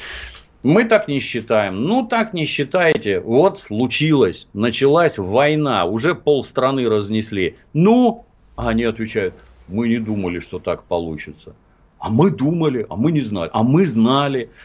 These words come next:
Ну, то же самое и с этими, да. Вы можете там сколько угодно говорить, а я считаю, что ничего такого. Ну, вот у нас крепость, условно.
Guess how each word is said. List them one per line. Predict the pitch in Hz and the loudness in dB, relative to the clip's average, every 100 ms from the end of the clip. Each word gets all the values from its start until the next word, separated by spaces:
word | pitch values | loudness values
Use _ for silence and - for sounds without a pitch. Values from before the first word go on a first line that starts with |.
| _ | _
Ну, | 110 | -4
то | 127 165 | -2 0
же | 170 | 2
самое | 147 143 170 147 | 2 2 2 0
и | 101 | -2
с | - | -2
этими, | 98 127 113 90 | -2 -2 -2 -6
да. | 85 101 92 | 0 2 2
Вы | 95 | 0
можете | 117 110 104 | -2 -2 -4
там | 104 95 | -4 -2
сколько | 135 123 | -2 0
угодно | 151 160 156 104 95 | 0 2 2 2 -2
говорить, | 92 98 85 | -2 -2 0
а | 107 | 0
я | 123 | 0
считаю, | 117 - 98 120 101 | -2 -6 -6 -2 -2
что | 82 | -6
ничего | 85 82 92 | -10 -8 -6
такого. | 92 90 87 82 | -4 -2 -2 2
Ну, | 190 | 4
вот | 208 220 | 4 4
у | 180 | 2
нас | 143 - | -2 -4
крепость, | - 123 113 90 - | -6 -6 -6 -10 -14
условно. | 87 - 98 85 78 73 | -16 -6 -2 -2 -4 -8